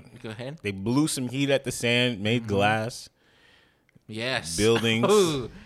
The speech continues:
Speaker 1: you got me there.
Speaker 2: You know what I
Speaker 1: They
Speaker 2: mean?
Speaker 1: made glass.
Speaker 2: Sick. It's
Speaker 1: You
Speaker 2: big.
Speaker 1: know they have, like, indoor snowboarding, right?
Speaker 2: That's what I'm telling you. It's just a big theme park.
Speaker 1: What do you think the A C bill is in all those places?
Speaker 2: They can pay it. It's oil money.
Speaker 1: Mm,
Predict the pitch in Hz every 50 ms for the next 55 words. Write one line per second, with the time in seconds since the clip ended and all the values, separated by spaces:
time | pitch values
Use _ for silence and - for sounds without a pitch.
0 | - - - - - - - _ - 113 117 117 117 120 113 107 104 110 113 117
1 | 113 113 120 127 135 143 160 170 190 202 214 208 - 123 131 117 120 120 117 113
2 | 104 107 107 - - - - - - 175 135 - _ _ - - - - - -
3 | - - _ - _ _ _ - 120 117 143 156 175 190 190 190 185 175 175 165
4 | 156 151 123 117 117 127 135 135 131 120 - - - - 117 131 147 143 117 101
5 | 85 78 71 67 65 65 - - - - - - _ _ _ _ _ _ - -
6 | - - - - 135 123 123 - 165 180 180 135 92 113 - - 135 - - 107
7 | 85 80 92 110 117 110 - - 110 123 127 107 95 82 - - _ _ - -
8 | 120 151 202 214 202 196 190 175 127 - 98 123 135 135 - - 135 131 110 107
9 | 101 95 90 87 107 - - _ _ _ _ - - _ _ _ _ _ _ _
10 | - 95 107 104 95 98 104 101 95 101 104 95 95 95 98 - _ _ - 92
11 | 95 - - _ _ - - - - _ - - 240 254 214 277 262 226 190 -
12 | - - 131 143 - - - 139 156 170 156 139 120 101 87 78 80 - - -
13 | - _ _ _ _ _ _ _ _ _ _ - 78 98 117 117 120 113 107 107
14 | 101 95